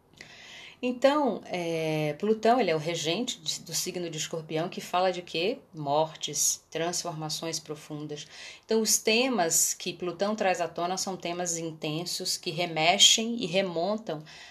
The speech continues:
às nossas estruturas mais profundas. Então, ele vai falar dos nossos medos, dos nossos tabus, das nossas feridas, das nossas mágoas.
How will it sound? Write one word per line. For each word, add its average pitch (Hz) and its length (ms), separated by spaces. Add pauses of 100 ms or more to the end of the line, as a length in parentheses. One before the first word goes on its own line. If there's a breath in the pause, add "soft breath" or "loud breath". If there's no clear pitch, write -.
(160 loud breath)
às 180 160
nossas 175 460
estruturas 175 560
mais 165 320
profundas. 135 760 (480 loud breath)
Então, 180 140
ele 175 140
vai 170 100
falar 160 280
dos 151 140
nossos 147 400
medos, 160 680 (320 loud breath)
dos 160 160
nossos 143 400
tabus, 156 840 (360 loud breath)
das 151 380
nossas 147 460
feridas, 156 720
das 143 220
nossas 147 420
mágoas. 147 880